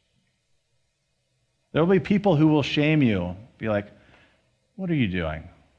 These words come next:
Why are you giving them the time of day?"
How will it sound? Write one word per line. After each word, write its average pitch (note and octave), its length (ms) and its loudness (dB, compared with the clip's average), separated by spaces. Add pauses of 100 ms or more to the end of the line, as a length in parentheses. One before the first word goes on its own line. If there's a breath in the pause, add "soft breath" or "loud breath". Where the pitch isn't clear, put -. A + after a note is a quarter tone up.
(1000)
Why C#3 180 0
are E3 60 2
you D#3 160 4
giving B2+ 260 2
them A2+ 160 0
the G#2 80 -4
time A2 240 -4
of F2+ 140 -6
day?" F2 280 -14